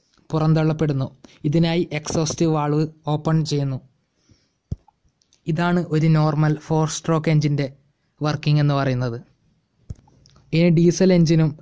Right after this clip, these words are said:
പെട്രോൾ എഞ്ചിനും തമ്മിൽ എന്താണ് വ്യത്യാസമെന്ന് പറയാം. ഡീസൽ എഞ്ചിനുകളിൽ ഒന്നാമത്തെ stroke, അതായത് intake സ്ട്രോക്കിൽ air fuel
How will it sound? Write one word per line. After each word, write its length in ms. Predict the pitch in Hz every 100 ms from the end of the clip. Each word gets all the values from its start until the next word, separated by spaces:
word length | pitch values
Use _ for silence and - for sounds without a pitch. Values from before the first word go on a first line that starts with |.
| _ -
പെട്രോൾ 360 | 151 156 170 170
എഞ്ചിനും 320 | 160 156 151 147 _ _ _
തമ്മിൽ 240 | 147 160 160 147
എന്താണ് 320 | 156 165 165 160
വ്യത്യാസമെന്ന് 600 | 156 156 156 156 151 151
പറയാം. 240 | 139 127 123 _ _ - - _ _ -
ഡീസൽ 420 | 151 170 170 196 190
എഞ്ചിനുകളിൽ 500 | 180 170 160 147 147 - _ _ _ _ _ _ -
ഒന്നാമത്തെ 460 | 151 165 170 170 170
stroke, 340 | - 143 - - 151
അതായത് 340 | 151 160 156 -
intake 460 | 160 156 170 160 175 -
സ്ട്രോക്കിൽ 420 | 156 147 151 143 131 _ _ -
air 240 | 151 170 160
fuel 240 | 165 165